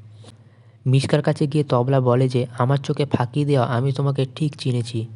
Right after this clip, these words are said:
এখন পার্টি হচ্ছে, এখন কিছু বলবো না, তোমার ব্যবস্থা ঠিক করব।" এই কথা তবলা মিশকাকে বলে এবং দেখা যায় যে মিশকাকে তবলা বিভিন্ন ধরনের হাসির ছলে কথা বলতে থাকে মিশকাকে, এবং তবলাকে মিশকা তখন বলে যে, "আমি মিশকা নয়, আপনার কোথাও ভুল হচ্ছে।"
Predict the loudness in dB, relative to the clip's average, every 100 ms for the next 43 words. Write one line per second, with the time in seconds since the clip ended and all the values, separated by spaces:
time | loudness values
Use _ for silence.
0 | -20 -16 -6 -2 0 0 0 0 -2 -2
1 | -6 -2 -2 -2 -2 -2 -2 0 0 0
2 | -2 -4 -6 -12 -4 0 2 2 2 0
3 | -4 -6 -8 -8 -4 -2 0 -2 -6 -14
4 | -20 _ -2 0 0 -2 0 0 2 0
5 | 0 -2 -2 -4 -2 0 0 0 -4 -12
6 | -4 0 0 0 0 2 2 2 0 2
7 | 0 0 -2 0 0 2 2 2 2 0
8 | 0 2 2 2 2 2 0 -2 -2 -4
9 | -4 -10 -4 -2 -2 -4 -20 -4 -2 0
10 | 0 0 0 -2 -2 -2 -2 -2 -4 -4
11 | -6 -8 -14 -18 0 2 2 4 2 4
12 | 2 2 0 2 0 0 0 2 2 2
13 | 0 0 2 2 2 2 2 0 2 2
14 | 0 0 0 0 2 2 2 0 0 -2